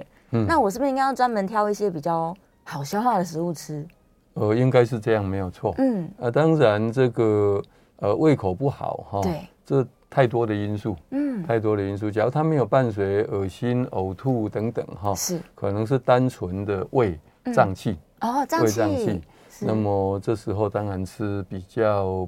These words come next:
Speaker 1: 不会胀气的东西，
Speaker 2: 嗯。
Speaker 1: 淀粉类也不要吃得过多。
Speaker 2: 哦，淀粉少吃。
Speaker 1: 哦，那么容易胀气的，
Speaker 2: 豆类啊。
Speaker 1: 呃，豆类啦，也少吃一点。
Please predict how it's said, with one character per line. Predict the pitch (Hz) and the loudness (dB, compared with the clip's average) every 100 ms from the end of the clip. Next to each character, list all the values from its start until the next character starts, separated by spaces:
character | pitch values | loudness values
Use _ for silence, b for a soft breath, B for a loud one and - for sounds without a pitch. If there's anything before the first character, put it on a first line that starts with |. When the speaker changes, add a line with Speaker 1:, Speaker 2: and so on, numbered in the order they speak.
| - | -6
Speaker 1:
不 | 110 | -4
会 | 110 | -2
胀 | 107 110 98 | -2 -2 -2
气 | - | -6
的 | 104 92 | -6 -4
东 | 98 95 | -4 -4
西， | 90 107 98 92 | -8 -8 -6 -6
Speaker 2:
嗯。 | 214 220 233 233 | -4 -4 -4 -2
Speaker 1:
淀 | 113 | -2
粉 | 104 90 101 | -2 -4 -2
类 | 110 | -2
也 | 92 | -2
不 | 87 107 | -4 -2
要 | 104 | -2
吃 | - 107 | -2 -4
得 | 98 | -4
过 | 110 104 | -2 -4
多。 | 98 98 95 95 | -2 -4 -4 -4
Speaker 2:
哦， | 190 180 | -4 -6
淀 | 196 | -6
粉 | 185 170 | -4 -2
少 | 196 185 | -2 -4
吃。 | 180 175 | -8 -10
Speaker 1:
哦， | 170 165 185 | -10 -10 -10
那 | 117 110 | -4 -2
么 | 101 98 95 98 | 0 0 -2 -4
容 | 101 101 117 | -4 -2 -2
易 | 113 | -2
胀 | 120 113 | -2 -2
气 | 107 - 104 | -2 -4 -4
的， | 98 - - | -4 -6 -2
Speaker 2:
豆 | 214 180 175 | 2 2 2
类 | 185 165 | 0 0
啊。 | 160 | -2
Speaker 1:
呃， | 151 | 2
豆 | 113 110 | 4 4
类 | 110 | 4
啦， | 95 92 | 2 0
也 | 92 92 | -2 -4
少 | 92 92 | -4 -4
吃 | 90 92 107 | -4 -4 -2
一 | 107 | -2
点。 | - | -6